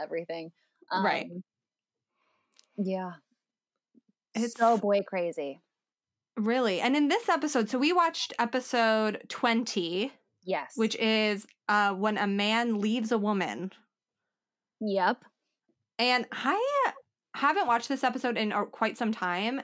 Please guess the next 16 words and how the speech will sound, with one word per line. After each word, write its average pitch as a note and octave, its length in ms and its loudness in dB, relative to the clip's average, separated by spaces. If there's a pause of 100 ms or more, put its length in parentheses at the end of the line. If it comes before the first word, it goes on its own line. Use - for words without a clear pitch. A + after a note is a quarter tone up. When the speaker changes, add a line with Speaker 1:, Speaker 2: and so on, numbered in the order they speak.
Speaker 2:
and A3 200 0
I A3 320 0 (380)
was A3+ 280 2 (480)
loving G3 580 0
it. - 500 -12 (1000)
Speaker 1:
I A#3+ 140 6
enjoyed A3 380 2
it. D#3 180 0 (460)
I, A3+ 180 6
I A3+ 220 4
mean, G#3 160 0
I've E3+ 180 -6
loved D#3 240 -4
all A2+ 180 -8
of - 80 -14
them. A#3+ 180 -8